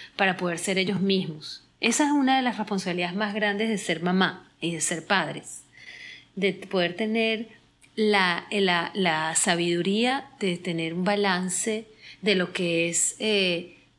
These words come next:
estar ahí como padre, no como amigo, sino como padre, y al mismo tiempo dar la libertad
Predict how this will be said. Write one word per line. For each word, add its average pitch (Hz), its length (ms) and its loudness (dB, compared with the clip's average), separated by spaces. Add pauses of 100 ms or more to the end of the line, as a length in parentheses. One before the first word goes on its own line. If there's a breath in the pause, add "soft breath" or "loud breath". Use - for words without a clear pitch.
(720)
estar 185 420 0
ahí 240 500 0
como 190 300 0
padre, 208 640 0 (600)
no 175 160 -2
como 240 200 4
amigo, 175 360 0
sino 170 240 -8
como 170 300 -6
padre, 190 480 0
y 220 120 2
al 185 120 2
mismo 185 260 0
tiempo 208 340 0
dar 180 160 2
la 185 120 2
libertad 202 800 0